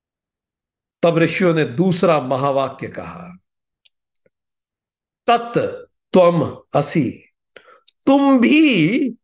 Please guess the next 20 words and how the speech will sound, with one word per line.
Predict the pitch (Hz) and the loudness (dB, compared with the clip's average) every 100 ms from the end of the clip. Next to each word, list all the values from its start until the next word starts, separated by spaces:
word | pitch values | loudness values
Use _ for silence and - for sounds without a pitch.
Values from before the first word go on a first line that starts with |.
| - | -8
वही | 123 151 139 226 | 0 0 0 -2
ब्रह्म | 170 156 180 180 | 0 0 0 -2
हो। | 131 110 101 _ _ _ _ _ _ _ _ _ _ _ _ _ _ _ _ - | -4 -8 -12 _ _ _ _ _ _ _ _ _ _ _ _ _ _ _ _ -6
अब | 131 | -4
ये | 143 | -2
बड़ा | 165 170 | 0 -2
चकित | 165 - 170 214 | -2 -8 -10 -10
करने | - 175 196 | -8 -8 -8
वाला | 180 190 - | -10 -12 -14
था, | - _ _ _ _ _ _ _ - _ _ _ _ _ _ _ _ _ _ - | -20 _ _ _ _ _ _ _ -20 _ _ _ _ _ _ _ _ _ _ -2
ये | 190 | 0
बड़ी | 262 311 | 0 -2
चकित | - 226 196 - | -6 -8 -8 -6
करने | 135 131 | -4 -4
वाली | 117 110 104 | -8 -10 -16
बात | - - _ | -20 -20 _
थी, | - _ _ _ _ _ _ _ _ _ _ _ - | -20 _ _ _ _ _ _ _ _ _ _ _ -4
बड़ी | 262 285 | -2 -2
घोषणा | 151 220 233 226 208 - | -2 -2 -2 -2 -2 -4
थी। | 120 87 | -10 -16